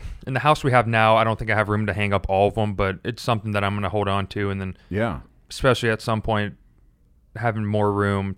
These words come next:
Speaker 1: to have all these hung up. Uh, so I've got Dansby's. Uh, he's another Georgia guy. We actually grew up, like, mi-, like, maybe a mile or two from each other, um, in Atlanta. He should have went to my high school, but he ended up going to Marietta. Um,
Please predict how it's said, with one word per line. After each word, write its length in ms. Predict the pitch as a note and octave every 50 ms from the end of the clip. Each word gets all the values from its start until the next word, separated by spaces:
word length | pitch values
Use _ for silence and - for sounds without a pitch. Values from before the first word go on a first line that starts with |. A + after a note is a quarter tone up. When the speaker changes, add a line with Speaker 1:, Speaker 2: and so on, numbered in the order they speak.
| _ -
Speaker 1:
to 80 | G#2+
have 200 | F2+ G2+ G2+ F#2+
all 120 | F#2+ F#2+ F#2
these 260 | G2 F#2+ F2 - - - - -
hung 240 | - A2 G2+ G2
up. 260 | G2 G2+ G2+ G2 - _ _ _ _ _ _ _ _ _ _ -
Uh, 380 | A2 G#2 G2+ G2 G2 G2 G2 F#2+
so 160 | - - A2
I've 100 | G#2+ G2
got 220 | A2+ A2 G2 G2 -
Dansby's. 680 | G#2+ G#2 G#2 G#2 G2+ G2 F#2+ G#2+ G#2 G2+ G2 F#2 - - _ _ -
Uh, 360 | G2+ G#2 G2 F#2 F2+ F#2 F2+ F2 -
he's 200 | - - A2+ G2+
another 280 | A2 G#2+ G2+ G2+ G#2 G#2
Georgia 300 | F#2+ G#2 G#2 G2+ F#2 G#2
guy. 320 | F#2+ G2 G2 G2 F#2+ F#2+ F#2 - _ _ _ _ - -
We 80 | A2+ G#2+
actually 220 | G2 - - A2+
grew 220 | G#2 G#2 G#2 G#2 G#2
up, 100 | G#2 G2
like, 140 | G#2 F#2+ F#2+ G2 - _ _ _ _ _ _ _ _
mi-, 320 | - A2+ G#2+ G#2 G2+ G2 G#2 -
like, 300 | F#2+ G2 F#2+ F#2 G2 - A2+
maybe 300 | G#2 G#2 G#2 G#2 G#2+ G2
a 40 | F#2+
mile 300 | G2 F#2+ F#2+ G2 G2+ G2+
or 100 | G2+ G2+
two 180 | - - A2+ G#2+
from 240 | - - A2 A#2 A#2
each 100 | A2+ -
other, 300 | B2 B2 B2 B2 B2 - _ _ _ _ _ _ _ _ _ - - _ _ -
um, 400 | - A2 G2+ G2+ G2 G2 G2 G2
in 80 | G#2+ G#2
Atlanta. 480 | D#2+ G2+ G#2+ G#2+ G#2+ A2 A2 A2 G#2 G#2 - -
He 140 | - - A2+
should 200 | - - C#3 C3
have 60 | B2
went 120 | A#2+ A#2+ -
to 40 | A#2
my 120 | A2 A2
high 180 | G#2 A2+ A2 A2
school, 400 | - - - G#2+ G#2 G2+ F#2+ - -
but 120 | - G#2 G2+
he 120 | G#2 G#2
ended 180 | G#2 G#2 G2+ G2
up 80 | G2
going 180 | G2+ G#2+ G#2 G2+
to 60 | G2+
Marietta. 540 | G2+ G2 F#2+ G2 G2 G2 G2+ G2+ G2 F#2+ F#2+ - - - - _ - - - _ _ _ _ -
Um, 480 | G#2 G2 G2 F#2+ F#2+ F#2 F2+ F2+ F2+